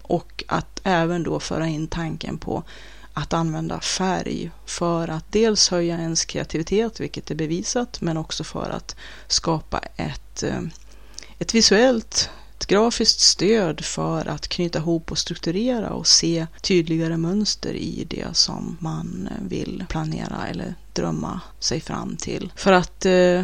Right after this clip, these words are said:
som jag har pratat om tidigare, det här med att det fantastiska i att en helt icke-fysisk sak som en tanke eller en idé som plötsligt kan uppstå eller kanske har funnits länge i ens olika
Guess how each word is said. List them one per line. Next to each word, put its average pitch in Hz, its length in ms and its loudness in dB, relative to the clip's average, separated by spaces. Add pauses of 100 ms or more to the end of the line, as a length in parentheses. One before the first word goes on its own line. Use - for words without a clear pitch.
(140)
som 175 220 2
jag 165 40 4
har 170 100 2
pratat 180 360 2
om 165 120 0
tidigare, 170 460 2
det 160 80 -4
här 160 200 -2
med 165 280 -2
att - 360 -8
det 190 100 8
fantastiska 190 1000 4
i 151 400 -2 (100)
att 156 220 -2
en 170 120 4
helt 233 880 0
icke-fysisk - 1400 2
sak 151 500 4
som 156 220 0
en 156 120 0
tanke 165 520 0
eller 175 120 2
en 170 100 4
idé 156 380 2
som 151 640 -2
plötsligt - 640 0
kan 175 180 0
uppstå 156 420 0
eller 147 120 0
kanske 160 280 -4
har 156 40 -4
funnits 156 400 0
länge 156 320 0
i 151 140 -2
ens 147 380 0
olika 156 760 -2